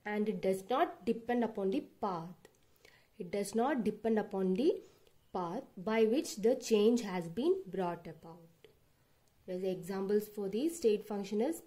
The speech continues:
pressure, volume, temperature, internal energy, U, H means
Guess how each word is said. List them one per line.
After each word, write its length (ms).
pressure, 600
volume, 600
temperature, 840
internal 580
energy, 680
U, 420
H 320
means 380